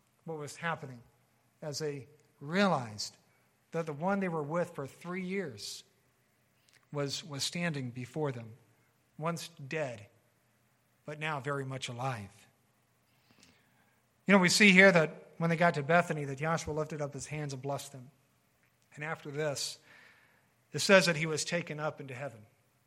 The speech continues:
Again, this one event. I believe that this is one of the most transformative events within the history of mankind.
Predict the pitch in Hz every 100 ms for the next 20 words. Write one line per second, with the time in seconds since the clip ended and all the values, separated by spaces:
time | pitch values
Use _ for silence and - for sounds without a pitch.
0 | _ _ _ _ _ _ _ _ _ -
1 | 147 175 165 175 170 165 170 156 135 117
2 | - _ _ _ _ _ _ _ _ _
3 | _ _ _ _ _ - 151 175 170 175
4 | 170 170 165 156 143 170 160 156 160 -
5 | 175 156 - 190 208 196 185 185 160 156
6 | 131 - 147 156 147 139 151 147 127 135
7 | 123 117 120